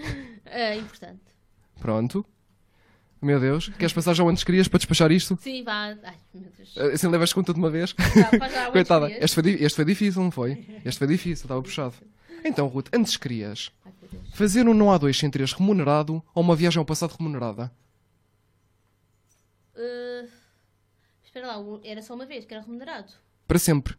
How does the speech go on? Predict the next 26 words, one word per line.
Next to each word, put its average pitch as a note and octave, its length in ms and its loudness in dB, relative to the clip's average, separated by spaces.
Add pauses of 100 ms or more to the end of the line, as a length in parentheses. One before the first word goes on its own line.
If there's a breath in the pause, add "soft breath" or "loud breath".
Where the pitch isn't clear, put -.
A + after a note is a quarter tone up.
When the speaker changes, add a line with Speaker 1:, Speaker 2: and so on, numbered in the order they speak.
(180)
Speaker 2:
Fazer C#3+ 220 0
um F3 80 4
ano F3+ 100 4
não F3+ 120 6
há E3+ 40 4
dois D3 140 2
sem D3 100 -2
três C#3+ 200 -2
remunerado C#3+ 380 0
ou F3+ 100 2
uma D#3+ 80 2
viagem D3 200 0
ao D3 60 0
passado C#3+ 240 -4
remunerada? B2 500 -6 (2250)
Speaker 1:
Hum, F#3+ 360 -20 (380)
uma A3+ 120 -20
viagem F3+ 200 -20
ao E3+ 60 -20
passado, G3 300 -20
talvez. G#3 480 -20 (580)
Não? G3+ 260 -12 (500)
Uma F#3 60 -14
viagem F#3 180 -14
ao G#3+ 60 -16
passado. B3 340 -18